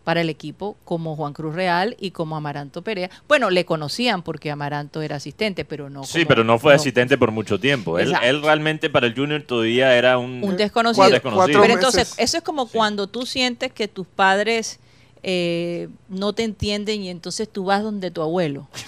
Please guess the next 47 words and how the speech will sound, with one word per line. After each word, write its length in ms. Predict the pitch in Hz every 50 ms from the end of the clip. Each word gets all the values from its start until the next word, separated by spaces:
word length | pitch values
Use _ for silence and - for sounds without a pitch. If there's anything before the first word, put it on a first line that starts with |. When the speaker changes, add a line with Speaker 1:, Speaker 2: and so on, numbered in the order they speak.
| - -
Speaker 3:
<laughs> 400 | - 262 - - 220 220 208 -
Así 280 | - 202 220 - - 185
es. 140 | 165 151 - -
Speaker 1:
Y 140 | - 220 208
tu 140 | - 208 202
abuelo 340 | 196 196 202 214 233 247
te 120 | 240 220 214
acobija 480 | 202 - 190 185 180 196 214 214 214
y 20 | 214
te 60 | 180
Speaker 2:
Ah. 40 | 180
Speaker 1:
dice, 220 | 185 - - 180
"Todo 400 | - _ _ - 233 247 240 233 220
va 60 | 214
a 20 |
estar 300 | 202 - - 202 185 185
bien". 320 | 175 185 180 170 117 120 -
Speaker 2:
O, 80 | 135 127
o 60 | 117
sea, 320 | - 135 123 120 120 110
Comesaña 480 | - 123 117 113 110 - 135 131 143 143
es 80 | 139
el 80 | 143 127
abuelo 360 | 117 110 110 120 127 135 135
alcahueta 680 | 123 113 104 - 101 98 107 117 110 104 101 95 92 90
de, 260 | 85 80 76 71 71 -
del 220 | 82 82 80 76 80
Junior. 180 | 87 - - 143 -
Speaker 1:
No 180 | 208 214 247
alcahueta, 580 | 269 294 294 - 269 254 240 247 240 196 202 185
pero 160 | 185 196 185
el 120 | 185 175 175
que 180 | - - 180
le 120 | 170 175 175
da 120 | 180 196
ese 160 | 220 220 262
abrazo 400 | 247 240 233 226 226 226 - 247
fuerte 460 | - - 226 226 220 208 - - 202
y 60 | 190 185
dice, 360 | 190 190 180 - 190 180 - _
Speaker 2:
Ah. 140 | - - - - _ _ _ _ _ _ _ _
Speaker 1:
"Se 220 | - - 190 180
puede". 480 | - - 196 196 185 170 151 139 139 - _ _ _ _ _ _ _ _ _ _ _
Speaker 2:
Karina, 440 | - 101 98 104 110 107 92 78 -
aquí 520 | - 95 90 80 98 104 110 110 101 92 85 87
nos 120 | 95 90
cambiaron, 440 | - 92 85 90 92 - 113 110 107